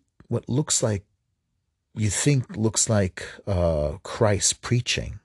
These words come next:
but what you notice is standing close to him, almost like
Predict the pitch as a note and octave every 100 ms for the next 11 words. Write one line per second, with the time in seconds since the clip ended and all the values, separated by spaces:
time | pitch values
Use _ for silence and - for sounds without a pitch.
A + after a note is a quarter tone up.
0 | _ - G#2 G#2 - G#2+ A2 B2+ B2+ G#2
1 | - F#2 D#2+ D#2+ - - _ - - -
2 | - - - _ - - - A#2 A2 G#2
3 | - A#2 A#2+ - F#2+ - E2 D#2 - G#2+
4 | G#2+ G#2 - G2 F#2+ F2